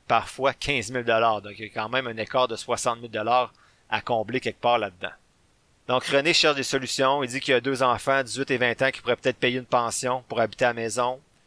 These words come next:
Il pourrait peut-être déménager dans un logement, mais il y aurait moins de place. Il pourrait vendre la maison. L'objectif pour René et Lucie, c'est d'avoir moins de dépenses que de revenus, ce qui est un objectif assez louable,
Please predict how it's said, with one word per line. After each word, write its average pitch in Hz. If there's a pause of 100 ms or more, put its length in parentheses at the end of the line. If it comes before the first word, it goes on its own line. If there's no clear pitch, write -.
(120)
Il 120
pourrait 131
peut-être 143
déménager 127
dans 127
un 127
logement, 123
mais 123
il 117
y 117
aurait 113
moins 120
de 107
place. 117 (220)
Il -
pourrait 123
vendre 131
la 139
maison. 131 (800)
L'objectif 139
pour 127
René 123
et 127
Lucie, 120
c'est 131
d'avoir 123
moins 135
de 131
dépenses 120 (140)
que 131
de 120
revenus, 98 (240)
ce -
qui 120
est 117
un 113
objectif 113
assez 120
louable, 117